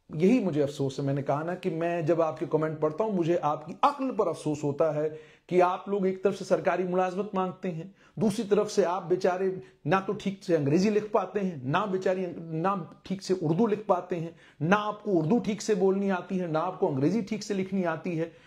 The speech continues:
तो इसलिए मुझे आप पर बहुत अफसोस है। तो शहबाज वानी साहब कह रहे हैं, "I am continuously watching your channel। If you have, if you would have been continuously watching Straight Line, you would have understood how serious we are about the issues of the unemployed youth of Jammu and Kashmir।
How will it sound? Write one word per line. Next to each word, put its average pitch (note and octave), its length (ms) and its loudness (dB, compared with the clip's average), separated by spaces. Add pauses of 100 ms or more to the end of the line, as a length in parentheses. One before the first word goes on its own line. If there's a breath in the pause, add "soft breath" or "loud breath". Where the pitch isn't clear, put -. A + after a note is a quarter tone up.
(140 loud breath)
तो C#4+ 60 4
इसलिए B3+ 200 4
मुझे F3+ 180 4
आप C3+ 220 0
पर F3 100 0
बहुत D#3 220 -2
अफसोस C3 380 -2
है। - 100 -6 (260 loud breath)
तो D#3 60 -4
शहबाज F3 360 2
वानी F3+ 260 -2
साहब G3 260 0
कह G3 60 2
रहे F#3 100 0
हैं, F#3+ 220 -4
"I - 20 6
am C4+ 60 8
continuously A#3+ 520 0
watching F3 360 0
your E3 180 0
channel। E3+ 240 0
If - 100 -6
you G3 200 -2
have, - 100 0 (120)
if G3 120 -6
you G3+ 200 -2
would F3+ 120 2
have F3 180 0
been G3+ 220 -6
continuously C4 500 0
watching D#3+ 320 0 (380 soft breath)
Straight G#3+ 260 6
Line, F#3 600 -4
you G3 100 4
would G#3 180 2
have G3+ 260 0
understood A#3+ 400 2 (140)
how F3 100 2 (200)
serious G#3+ 360 0
we F#3 160 4
are E3 220 2
about F#3 340 -2
the G#3 160 -4 (420 loud breath)
issues B3+ 300 4
of E3+ 180 2
the F3+ 80 4
unemployed G3 500 0
youth D#3+ 160 -4
of C#3+ 140 -2
Jammu C3 180 0
and B2 140 -6
Kashmir। B2+ 320 -8